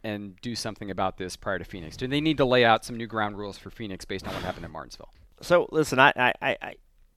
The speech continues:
Speaker 2: probably no one sits on the fence in this conversation, right? I always, you know, I'm always trying to find a little bit of middle ground and solutions. So the reason it was spectacular and the reason it was amazing is 'cause such a rare event.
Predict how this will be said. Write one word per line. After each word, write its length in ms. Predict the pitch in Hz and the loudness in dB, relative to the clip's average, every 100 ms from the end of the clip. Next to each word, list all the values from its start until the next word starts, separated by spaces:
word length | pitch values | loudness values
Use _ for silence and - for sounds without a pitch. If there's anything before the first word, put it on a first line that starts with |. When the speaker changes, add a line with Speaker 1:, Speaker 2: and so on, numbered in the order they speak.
| - | 0
Speaker 2:
probably 300 | - 156 143 | 8 8 10
no 180 | 139 156 | 6 6
one 200 | 147 127 | 4 2
sits 280 | 151 131 | 0 0
on 80 | 120 | -2
the 80 | 104 | -4
fence 320 | - 127 - | -2 -2 -2
in 80 | 101 | -6
this 140 | 101 101 | -6 -4
conversation, 760 | 101 95 71 - 82 71 58 | 0 0 -2 -4 -4 -6 -12
right? 340 | 71 92 95 82 | -4 -2 0 4
I 100 | 120 | 8
always, 240 | 131 110 | 8 6
you 100 | 104 | 0
know, 60 | 123 | -4
I'm 180 | 107 123 | 0 2
always 260 | 131 113 107 | 4 2 0
trying 300 | 123 113 95 | 2 2 0
to 60 | |
find 240 | 92 110 101 | 0 0 2
a 40 | |
little 180 | 98 113 | 0 -4
bit 140 | 104 | -4
of 80 | 92 | -4
middle 220 | 101 92 | -6 -8
ground 460 | 95 95 98 87 82 | -6 -4 -4 -4 -6
and 160 | 90 92 | -10 -12
solutions. 600 | - 90 92 - - - - - _ _ | -12 -12 -12 -16 -18 -20 -20 -20 _ _
So 140 | - 165 | -4 2
the 80 | 147 | 6
reason 320 | 190 214 180 | 6 6 6
it 100 | 156 | 4
was 140 | 143 | 2
spectacular 800 | - 135 - 135 127 - 107 101 | -4 -10 0 6 6 4 -2 -2
and 80 | 104 | -4
the 60 | 104 | -4
reason 360 | 123 139 127 | -2 -2 0
it 100 | 113 | -2
was 140 | 113 107 | -2 -6
amazing 540 | 104 110 117 101 95 | -2 2 2 0 -4
is 220 | 101 95 | -6 -8
'cause 180 | - - | -8 -8
such 260 | - 110 - | -4 -4 -4
a 40 | |
rare 280 | 90 95 90 | -6 -4 -4
event. 280 | 82 87 65 | -6 -8 -10